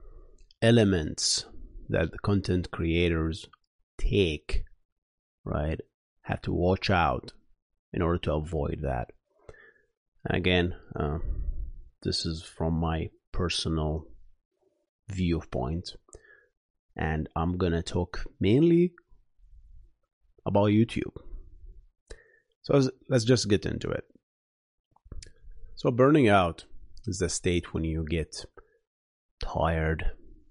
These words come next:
you don't know why, why you're doing what you're doing, you're just exhausted, you can barely speak, you can't do anything, really.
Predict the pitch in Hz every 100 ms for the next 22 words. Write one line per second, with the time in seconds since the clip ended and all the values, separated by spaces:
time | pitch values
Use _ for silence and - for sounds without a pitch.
0 | _ _ _ - 82 80 80 80 80 80
1 | 73 76 85 85 82 85 82 82 82 82
2 | 78 85 85 85 85 - _ _ _ _
3 | _ _ _ _ _ _ - 92 82 -
4 | 90 - 82 85 78 71 80 - 90 80
5 | 80 82 78 76 78 85 80 - - 71
6 | 76 - - - - - - - - -
7 | - 80 85 82 76 76 78 78 78 76
8 | 76 - - _ - 80 78 82